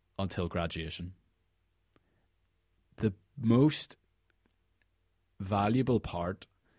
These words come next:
of your university experience is actually the time that it gives you. And I think I, I appreciated this because maybe I came at uni from a slightly different perspective.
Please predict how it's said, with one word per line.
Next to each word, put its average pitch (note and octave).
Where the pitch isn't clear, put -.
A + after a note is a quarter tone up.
of F#2
your G2
university F#2
experience E2+
is F2
actually G2+
the F#2+
time E2+
that F2
it E2+
gives D#2+
you. F2
And A2
I -
think D#3
I, B2+
I A2
appreciated C3+
this A#2
because G#2
maybe G#2
I F#2+
came G2
at F#2+
uni F#2+
from F#2+
a F#2
slightly -
different F#2+
perspective. G#2+